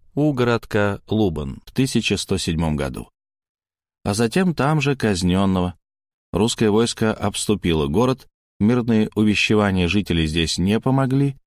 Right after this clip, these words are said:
Жители города выразили желание сражаться. Город Сугров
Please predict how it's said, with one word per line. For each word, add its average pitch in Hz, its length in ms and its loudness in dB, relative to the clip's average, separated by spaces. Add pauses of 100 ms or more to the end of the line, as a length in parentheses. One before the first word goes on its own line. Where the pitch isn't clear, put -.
(380)
Жители 156 440 2
города 147 420 2
выразили 131 480 2
желание 123 600 2 (240)
сражаться. 117 840 -4 (440)
Город 85 400 -2
Сугров 120 420 2